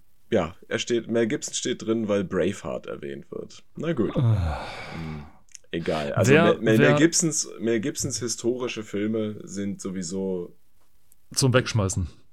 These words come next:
Speaker 1: eine Sache für sich.
Speaker 2: Eine Sache für sich.
Speaker 1: Eine Sache
Speaker 2: Wer,
Speaker 1: für sich.
Speaker 2: wer wissen möchte, worüber wir sprechen, der kann gerne mal auf YouTube den Channel von History, äh,
Speaker 1: Buff.
Speaker 2: abonnieren. Der heißt History Buff.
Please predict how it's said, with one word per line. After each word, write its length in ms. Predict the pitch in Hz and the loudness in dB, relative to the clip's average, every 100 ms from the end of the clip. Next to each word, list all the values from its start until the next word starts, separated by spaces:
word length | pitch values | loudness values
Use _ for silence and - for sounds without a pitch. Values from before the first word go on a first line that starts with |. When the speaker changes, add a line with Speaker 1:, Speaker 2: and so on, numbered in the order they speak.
| - - - - - - - - - - 123 | -20 -20 -20 -20 -20 -20 -20 -20 -20 -20 -8
Speaker 1:
eine 180 | 123 | -4
Sache 300 | 117 113 107 | -2 -2 -2
für 160 | 104 92 | -6 -8
sich. 360 | 78 69 - - - - - - - | -8 -12 -14 -20 -20 -20 -20 -18 -2
Speaker 2:
Eine 160 | 135 123 | 2 4
Sache 260 | 117 113 | 4 2
für 140 | 113 110 | 0 0
sich. 220 | 98 92 - | 0 -2 -6
Speaker 1:
Eine 160 | 98 | -6
Sache 140 | 87 90 | -2 6
Speaker 2:
Wer, 220 | 131 147 | 8 8
Speaker 1:
für 60 | 143 | 4
sich. 100 | 123 | 4
Speaker 2:
wer 140 | 131 | 4
wissen 240 | 135 151 147 | 4 2 2
möchte, 260 | 139 147 | 2 2
worüber 340 | 131 123 143 131 | 2 2 2 4
wir 100 | 127 | 2
sprechen, 400 | - 127 151 147 | 2 0 2 2
der 140 | 123 | 2
kann 420 | 123 131 143 143 | 2 2 4 2
gerne 260 | 123 120 135 | 4 4 6
mal 360 | 131 131 131 131 | 4 6 4 2
auf 200 | 117 - | 0 0
YouTube 460 | 151 156 156 147 | 0 2 0 0
den 360 | - 127 123 123 | 2 4 4 2
Channel 320 | 117 127 139 | 4 4 4
von 200 | 131 131 | 2 2
History, 440 | 117 - 147 104 92 - - - | 2 2 2 2 0 -4 -14 -6
äh, 260 | 151 123 123 | 2 4 2
Speaker 1:
Buff. 340 | - - - - | 0 -4 -4 -2
Speaker 2:
abonnieren. 420 | 120 127 123 151 | 2 6 6 6
Der 100 | 135 | 6
heißt 200 | 120 - | 6 4
History 380 | 165 - 127 104 | -2 2 4 4
Buff. 340 | 95 - - | 2 0 -4